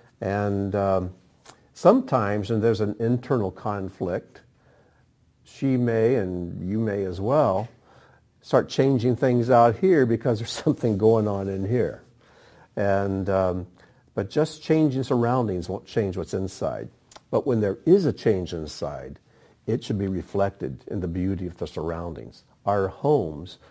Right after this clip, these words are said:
should be places of order. If your home is a place of disorder, there's probably disorder in here.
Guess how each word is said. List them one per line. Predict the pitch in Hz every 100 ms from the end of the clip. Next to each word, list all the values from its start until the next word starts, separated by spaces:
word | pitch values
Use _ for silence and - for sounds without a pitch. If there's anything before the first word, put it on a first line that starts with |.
| _
should | -
be | 95
places | 90 - 101 92 92
of | 90 85
order. | 107 117 58 - _ _ _ _ _
If | 92 90
your | 92
home | - 127 127
is | 98
a |
place | - 113 104
of | 80
disorder, | 95 135 - 87 82 82 - _ _
there's | 110 -
probably | 127 139 101
disorder | 101 - 110 104 92
in | 85 85
here. | 107 -